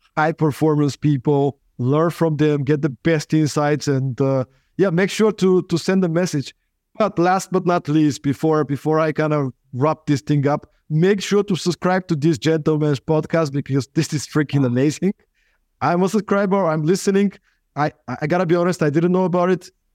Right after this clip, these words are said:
before, but now I've been, uh, I've been at the beach <laughs> and I've been listening to the podcast,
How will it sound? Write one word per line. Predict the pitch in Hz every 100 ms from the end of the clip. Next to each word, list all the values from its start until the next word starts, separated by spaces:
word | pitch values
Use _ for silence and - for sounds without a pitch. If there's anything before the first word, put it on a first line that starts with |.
| _ _ _
before, | 131 143 160 175 196 190 _ _ _
but | 165 139
now | 170 180 190 170 _ -
I've | 151 160
been, | 170 175 180 175
uh, | 175 170 147
I've | 143
been | 180
at | 180
the | 147
beach | 175 208 208 - _ _
<laughs> | - 135
and | 151
I've | 156
been | 165 151
listening | 165 - 165
to | 151
the | 143
podcast, | 131 151 160 170